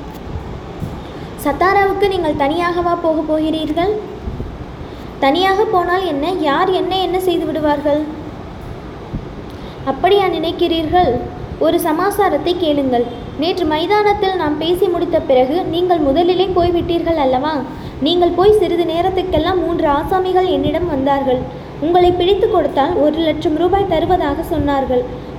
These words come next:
முதலில் என் காதுகளை நான் நம்பவில்லை. அப்புறம் அவர்கள் உண்மையாகவே அப்படி சொல்வதாக தெரிந்து கொண்டேன்." "இது என்ன விந்தை? எனக்காக ஒரு லட்சம் ரூபாய் தருவதாக சொன்னார்களா?" "அப்படிப்பட்ட பைத்தியக்காரர்கள் யார்?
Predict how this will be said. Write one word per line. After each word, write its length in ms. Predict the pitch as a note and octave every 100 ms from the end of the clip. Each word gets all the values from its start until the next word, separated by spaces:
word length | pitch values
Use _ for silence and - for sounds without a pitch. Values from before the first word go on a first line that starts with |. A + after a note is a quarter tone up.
| C4+
முதலில் 380 | D#4 F#4+ F#4+
என் 200 | F4+ D4+
காதுகளை 500 | D4 C#4+ E4+ F#4+ F4
நான் 280 | F#4+ D4+ C#4+
நம்பவில்லை. 600 | E4 D#4 F4 D#4+ C#4+ C#4+ - - -
அப்புறம் 420 | C4+ C4 F#4 F#4+
அவர்கள் 320 | F#4+ D#4+ D#4 C#4+
உண்மையாகவே 600 | C#4+ F4+ G4 F4+ F4+ G4+
அப்படி 300 | F#4+ E4+ D4+
சொல்வதாக 600 | D#4 D#4 F4 D#4 D#4+ F#4+
தெரிந்து 380 | D#4+ E4+ E4
கொண்டேன்." 380 | D4+ C4+ C4 C4 B3+ - - - - - - - - - - - - - - - - - - - - - - - - - -
"இது 200 | D4+ G4+
என்ன 260 | F#4+ G#4
விந்தை? 440 | F#4 E4 D#4+ E4+ F4 - - -
எனக்காக 540 | C4 E4+ F#4+ F#4+ A4
ஒரு 220 | E4 D#4
லட்சம் 340 | F4 F#4 F#4 D#4+
ரூபாய் 340 | E4+ F#4+ F#4+
தருவதாக 500 | D#4 D#4 E4+ D#4+ E4+
சொன்னார்களா?" 640 | F4 D4+ C#4+ C4+ B3 A3+ G#3+ - - - - -
"அப்படிப்பட்ட 600 | - - F#4+ G4+ G#4 G4+
பைத்தியக்காரர்கள் 1000 | F#4+ E4+ F#4 F#4+ G#4+ F4+ F4 E4 E4+ E4+
யார்? 240 | D4+ D4